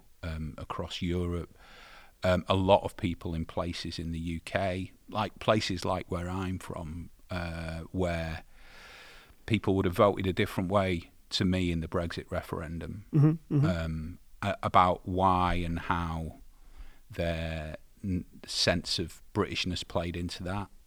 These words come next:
Speaker 1: and, uh, to people who had a sense of belonging to a nation that actually isn't recognised by the world as a nation. And all of the,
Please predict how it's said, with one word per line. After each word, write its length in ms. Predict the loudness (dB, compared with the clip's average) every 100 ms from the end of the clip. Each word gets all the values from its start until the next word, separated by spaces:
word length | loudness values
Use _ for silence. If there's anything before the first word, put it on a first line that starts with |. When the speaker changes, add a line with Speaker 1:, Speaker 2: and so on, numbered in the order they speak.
| 2
Speaker 1:
and, 720 | 6 6 6 2 0 -4 -4 -10 -14 -16 -16 -18 -16 -16 -10
uh, 260 | -2 2 2
to 140 | 0
people 380 | 2 2 4 2
who 120 | 4
had 220 | 6 6 4
a 60 |
sense 480 | 0 0 0 -2 -2
of 180 | -2 -2
belonging 640 | 0 4 4 4 0 -2
to 280 | -2 2 12
a 120 | 12 10
nation 500 | 2 0 -2 -2 -2
that 140 | -2
actually 420 | -4 -4 -6 -4 -4
isn't 160 | -4
recognised 560 | -6 -4 -2 -2 -4 -4
by 120 | -4
the 80 | -2
world 280 | -2 -4 -4
as 100 | -2
a 60 |
nation. 340 | 0 0 -2 2
And 160 | 6
all 260 | 6 8 6
of 120 | 4
the, 420 | 2 2 0 -2